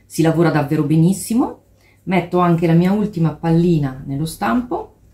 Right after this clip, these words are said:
ed ecco qua quello che andrà a formare il mio pan bauletto. Adesso do una spennellata al mio impasto di latte, oppure se volete anche semplicemente una spruzzata di acqua, una pennellata di acqua,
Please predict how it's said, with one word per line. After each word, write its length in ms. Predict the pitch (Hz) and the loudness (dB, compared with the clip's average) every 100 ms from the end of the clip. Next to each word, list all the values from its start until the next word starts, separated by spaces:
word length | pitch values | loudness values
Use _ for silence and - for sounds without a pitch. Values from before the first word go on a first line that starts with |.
| _ _ | _ _
ed 160 | 311 185 | -4 -4
ecco 240 | 160 240 | -2 -4
qua 360 | 156 143 196 - _ _ _ - - - - - | 0 0 -2 -14 _ _ _ -20 -20 -20 -20 -20
quello 280 | - 220 202 | -4 -2 0
che 100 | 214 | 0
andrà 240 | 247 175 156 | 0 2 0
a 80 | |
formare 500 | - 240 180 131 160 175 | 0 -2 0 0 -4 -2
il 60 | 185 | -2
mio 160 | 139 | 0
pan 240 | 139 147 156 | -2 -4 0
bauletto. 680 | 170 170 - - - 139 - _ _ - - _ | 0 0 -4 -14 -14 -14 -14 _ _ -20 -20 _
Adesso 680 | 180 202 180 - - 143 - - - - - - - - - - - - - - - | -4 0 0 0 -8 -8 -8 -20 -20 -20 -20 -20 -20 -20 -20 -20 -20 -20 -20 -20 -8
do 140 | 196 208 | -2 0
una 140 | 208 | 2
spennellata 800 | 196 - 196 196 190 180 160 156 | 0 0 2 2 4 2 2 0
al 120 | 147 | 0
mio 120 | 151 | 2
impasto 680 | 156 147 156 151 - - 85 - | 0 0 -2 -2 -6 -10 -12 -8
di 160 | 139 | -4
latte, 600 | 147 110 165 - 147 143 | -4 -2 -6 -6 -4 0
oppure 340 | 139 - 165 170 | -2 0 2 2
se 160 | 160 | 0
volete 380 | 135 143 214 170 | 0 2 2 2
anche 160 | 165 165 | 0 0
semplicemente 500 | 165 - 170 202 208 | -2 0 0 0 0
una 120 | 165 | -4
spruzzata 580 | - 156 147 156 147 147 | -4 -10 -8 -6 -6 -6
di 160 | 139 | -4
acqua, 300 | 127 165 143 | -4 -4 -6
una 100 | 135 | -10
pennellata 520 | - 143 135 143 139 | -6 -4 -2 -2 -4
di 140 | 135 147 | -4 0
acqua, 460 | 170 - - 330 | -2 -2 -4 -4